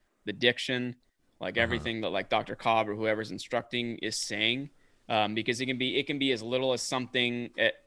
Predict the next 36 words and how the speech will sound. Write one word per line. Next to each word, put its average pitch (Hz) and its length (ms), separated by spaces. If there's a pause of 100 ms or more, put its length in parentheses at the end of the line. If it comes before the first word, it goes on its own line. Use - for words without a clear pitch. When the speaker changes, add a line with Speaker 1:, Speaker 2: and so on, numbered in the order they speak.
Speaker 1:
a-, - 200
as 117 160
little 120 300
as, 113 180
like, 110 280
maybe 120 400
starting 113 440
to 113 120
change, 113 500
like, 104 420 (920)
uh, 101 300 (720)
you 117 140
know, 101 260 (260)
how 120 220
you 117 160
talk 117 240
to - 80
clients 113 320
about 104 200
mobility, 117 1000 (320)
and 113 120
maybe 123 200
you 123 140
just 120 300
pluck 127 340
that 98 240
word 120 240
out 107 220
and 104 120
you 107 60
start - 380
talking 104 360
about, 98 220
like, 107 220
motor 113 360
control. 73 600